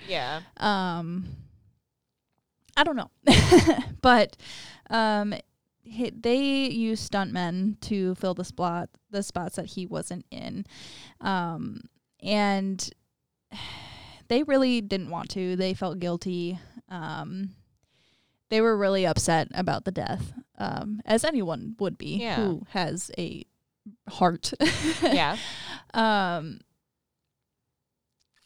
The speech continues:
Speaker 2: a lot of people really didn't wanna finish this. Um, and it's interesting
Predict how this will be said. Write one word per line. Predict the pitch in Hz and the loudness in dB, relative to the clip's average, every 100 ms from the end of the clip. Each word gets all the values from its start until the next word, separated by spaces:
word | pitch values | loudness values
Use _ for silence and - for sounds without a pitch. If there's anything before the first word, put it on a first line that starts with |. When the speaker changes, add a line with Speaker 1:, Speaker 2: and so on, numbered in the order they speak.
| _ _ _ | _ _ _
Speaker 2:
a | 220 | 4
lot | 214 208 | 6 6
of | 220 | 4
people | 208 190 | 0 0
really | 175 175 175 | 2 2 2
didn't | 170 | 0
wanna | 165 160 | -4 -6
finish | 170 170 170 | -6 -6 -6
this. | 175 170 170 - - - - | -4 -4 -4 -8 -12 -14 -8
Um, | 185 180 - - 214 208 - - _ _ _ _ _ _ _ _ _ - | -8 -6 -10 -10 -10 -12 -16 -20 _ _ _ _ _ _ _ _ _ 2
and | 254 | 2
it's | - | 4
interesting | 392 440 320 - 175 156 180 214 208 | -2 0 -2 2 4 4 2 -2 -4